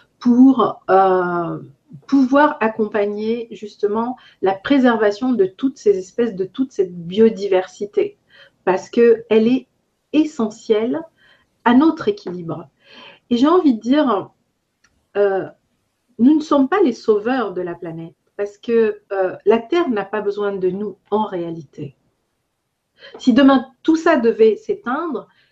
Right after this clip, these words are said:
c'est nous, c'est l'espèce humaine qui disparaîtrions dans des souffrances terribles.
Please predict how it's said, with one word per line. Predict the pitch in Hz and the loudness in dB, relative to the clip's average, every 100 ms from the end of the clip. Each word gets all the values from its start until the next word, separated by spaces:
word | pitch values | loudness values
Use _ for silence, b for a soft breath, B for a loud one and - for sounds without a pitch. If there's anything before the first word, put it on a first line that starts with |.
| _ | _
c'est | _ - | _ -2
nous, | 226 311 269 | 4 4 2
c'est | - - | -6 -2
l'espèce | 214 214 - 220 - | -2 -2 0 0 -2
humaine | 214 302 233 185 | -8 -8 -8 -14
qui | _ | _
disparaîtrions | 190 226 - 233 214 208 208 233 262 | -16 -16 -8 -4 -4 -6 -8 -4 -2
dans | 202 190 | -2 -4
des | 185 | -6
souffrances | 185 - - - 302 - | -8 -14 -12 -8 -8 -6
terribles. | - 208 320 269 185 | -2 0 0 -2 -4